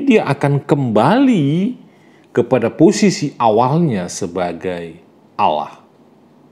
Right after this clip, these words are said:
melalui peristiwa kenaikannya yang, eh, sudah kita, eh, rayakan pada hari Kamis itu. Nah,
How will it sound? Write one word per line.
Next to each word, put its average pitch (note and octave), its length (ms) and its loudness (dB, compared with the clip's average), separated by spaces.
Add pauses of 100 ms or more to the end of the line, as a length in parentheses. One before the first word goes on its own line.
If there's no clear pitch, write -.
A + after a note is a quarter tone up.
(140)
melalui G2 560 2
peristiwa A2+ 800 -4 (320)
kenaikannya G#2 960 -2 (400)
yang, C#3 560 -2 (640)
eh, - 720 -14
sudah - 480 0
kita, - 560 -10 (640)
eh, - 320 -18
rayakan B2+ 720 0 (800)
pada E2 160 -12
hari G2+ 240 -4
Kamis C#3 480 -2
itu. G3 240 -6 (1900)
Nah, A#2+ 220 -2